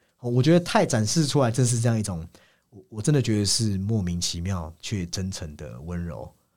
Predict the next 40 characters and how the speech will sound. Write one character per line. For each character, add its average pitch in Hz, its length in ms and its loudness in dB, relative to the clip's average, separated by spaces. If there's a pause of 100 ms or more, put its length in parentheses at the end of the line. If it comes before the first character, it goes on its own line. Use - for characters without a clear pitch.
(240)
我 101 220 -10
不 147 60 4
知 175 40 6
道 185 80 6
大 180 100 8
家 175 120 8
有 143 80 8
没 113 60 4
有 120 40 2
看 135 160 4
过 127 140 6
《我 90 180 0
的 95 80 -4
英 110 140 2
雄 98 180 0
学 90 180 -4
院》 90 200 -2
这 90 80 -8
部 85 240 -6
漫 80 260 -6
画， 76 240 -10
就 98 140 -8
我 92 60 -6
会 101 100 -2
想 90 160 -2
到 92 60 0
它 101 80 0
里 92 40 -2
面 87 140 -2
有 82 60 -4
个 82 80 -6
角 - 160 -8
色 - 160 -10
就 80 100 -10
是 - 260 -12 (300)
渡 143 160 4
我 71 160 -8
背 107 220 0
生 92 280 -2
子。 - 140 -12